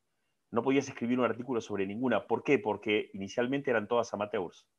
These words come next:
Y no hay, eh, artículos de fútbol, de jugadores de fútbol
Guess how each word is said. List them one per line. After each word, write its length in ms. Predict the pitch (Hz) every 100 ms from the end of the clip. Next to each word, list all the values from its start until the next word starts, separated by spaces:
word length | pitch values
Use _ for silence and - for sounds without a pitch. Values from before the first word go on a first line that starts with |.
| _ _ _ _ _ _ _ _ _ _ _ _
Y 160 | 98 98
no 180 | 127 160
hay, 340 | 143 - - _ _ _ _ _ _ -
eh, 280 | 101 95 95
artículos 600 | 98 - 120 - 113 104
de 60 | 92
fútbol, 640 | - 123 110 110 110 110 _ _ -
de 140 | 90
jugadores 1200 | - 95 92 95 98 127 131 113 - - - - -
de 160 | 90
fútbol 680 | - 113 110 104 98 92